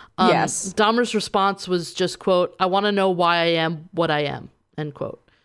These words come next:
Speaker 2: Yeah.
Speaker 1: So I think that's also why he was ready to talk so quickly. He's like, "I don't understand what this compulsion is.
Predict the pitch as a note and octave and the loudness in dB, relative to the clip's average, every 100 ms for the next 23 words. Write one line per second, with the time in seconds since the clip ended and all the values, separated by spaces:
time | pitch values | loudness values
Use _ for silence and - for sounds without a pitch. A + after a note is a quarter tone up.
0 | _ _ _ - C4 A3+ F3 E3 D#3+ - | _ _ _ -6 0 2 2 2 -2 -4
1 | - G#3 B3+ A#3+ A#3 G#3 A3 A#3 F3 F3 | -2 0 0 0 2 0 2 2 2 2
2 | D#3+ E3 D#3 - - F3 F3+ E3 D#3 D#3 | 0 -2 -4 -8 -10 -2 0 2 0 -4
3 | - E3+ D3+ D3 D3 - _ _ - F#3 | -4 -2 -2 -4 -8 -14 _ _ 0 0
4 | G3 - F3 D#3+ D3+ D3 E3 D#3 D3+ D3 | 0 -2 -4 0 -2 0 0 2 0 -2
5 | D#3+ D3 D#3+ D3+ C#3 - - - - - | -6 -4 -2 -2 -4 -10 -20 -20 -12 -2
6 | G#3 C#4 B3+ G#3 E3+ F3+ E3+ D#3+ D#3 - | 2 2 2 0 0 -2 0 -2 -2 -2
7 | D#3+ D#3 D#3+ D#3+ D3 - D#3 D#3 D#3 - | -2 0 -2 -2 -6 -6 -6 -4 -4 -4
8 | D#3 D#3 | -4 -4